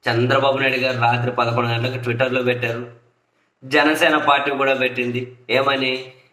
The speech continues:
ఇంతకుముందు ఇరవై నాలుగు సీట్లు ఉండే కదా జనసేనకు, అవి ఇప్పుడు ఇరవై ఒకటికే వచ్చాయి. జనసేన ఇరవై ఒక్క అసెంబ్లీ, బీజేపీ పది అసెంబ్లీ, నూట నలభై నాలుగు సీట్లలో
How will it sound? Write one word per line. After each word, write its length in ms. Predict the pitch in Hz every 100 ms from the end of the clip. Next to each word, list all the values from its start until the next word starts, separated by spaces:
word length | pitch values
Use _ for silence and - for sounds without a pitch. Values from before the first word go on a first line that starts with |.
| -
ఇంతకుముందు 480 | 135 143 135 151 170
ఇరవై 200 | 165 160
నాలుగు 300 | 156 151 147
సీట్లు 260 | 180 180
ఉండే 120 | 170 151
కదా 180 | 139
జనసేనకు, 800 | 127 123 135 131 143 120 110 101 - - _
అవి 160 | 110 131
ఇప్పుడు 160 | 120 131
ఇరవై 300 | 117 123 135
ఒకటికే 520 | 110 113 127 135 147
వచ్చాయి. 480 | 127 101 - 85 - _ _ _ _ _ _ _ _ _
జనసేన 480 | 120 131 143 143 147
ఇరవై 340 | 139 123 135
ఒక్క 200 | 139 139
అసెంబ్లీ, 540 | 135 135 151 143 160 - - _ _ _ _
బీజేపీ 540 | 143 170 160 165 160
పది 420 | 135 120 - 120 147
అసెంబ్లీ, 560 | 143 156 147 151 - - - _ _ _ _ _ _ _ _ _ _ _ _ _ _ _ _ _ _ _
నూట 280 | 117 139 151
నలభై 380 | 151 147 147 143
నాలుగు 320 | 139 139 135
సీట్లలో 540 | 120 156 156 156 160